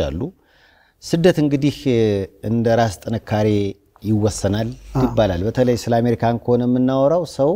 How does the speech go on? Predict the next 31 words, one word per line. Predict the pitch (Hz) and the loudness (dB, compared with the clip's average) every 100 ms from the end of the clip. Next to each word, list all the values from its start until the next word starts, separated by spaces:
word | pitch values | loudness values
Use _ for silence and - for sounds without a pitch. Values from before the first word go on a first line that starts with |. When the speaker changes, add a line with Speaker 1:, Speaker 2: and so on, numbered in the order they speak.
| 233 | -2
Speaker 1:
በአሜሪካ | - 104 98 101 98 180 285 _ _ _ _ _ 127 | -2 0 0 -2 0 0 0 _ _ _ _ _ -4
የፈለገውን | 143 320 156 143 113 | 0 2 2 0 -2
መሆን | 98 | -2
ይችላል። | 90 - - - | -4 -6 -6 -4
Speaker 2:
ይችላል። | 139 - 117 113 - _ - | -2 -2 -4 -4 -10 _ -8
Speaker 1:
እ፣ | 104 107 107 107 104 104 101 101 | -2 0 2 2 0 0 0 0
ልበድ | 110 110 104 | 0 0 0
ካለ | - 107 107 | 0 2 2
ያብዳል። | 107 127 151 - - | 2 0 0 -2 -14
Speaker 2:
አዎ። | 135 131 - | -12 -12 -12
Speaker 1:
እ፣ | 98 101 98 | -6 -4 -2
ይቅርታ | 98 110 - 101 | -2 -4 -4 -2
እንደ | 98 98 | -2 -2
ቃሉ። | 95 104 151 - _ _ _ _ - | -2 -4 -6 -12 _ _ _ _ -6
እ፣ | 104 107 110 110 113 110 110 101 - _ _ _ _ - - | -2 0 2 2 2 2 0 -2 -6 _ _ _ _ -16 -14
ጥሩ | - 170 156 | -6 -2 2
ደረጃ | 151 135 131 | 2 2 0
ልድረስ | 120 113 - | 0 -2 -2
ካለ | 101 98 104 95 - 95 | 0 0 0 -4 -8 -4
ይደርሳል። | 85 131 127 | -2 0 2
Speaker 2:
መድረስ | 151 | 2
ይችላል። | 160 120 110 - _ _ - | 0 -8 -10 -16 _ _ -6
Speaker 1:
እ፣ | 101 110 107 | 0 2 2
አይ | 98 127 | 2 2
ግድ | 190 117 | 4 2
የለም | 113 92 101 101 101 98 95 - 92 | -2 0 0 0 0 -2 -6 -8 -4
አለ | 98 98 | 0 2
ሌልሁን | 101 196 104 135 254 240 - | 2 2 2 0 0 -4 -2
ወይ | 101 | 0
ልቦዝንም | 104 95 104 87 101 101 | 2 0 -2 -2 -2 -2
ካለ | - 101 | -2 -2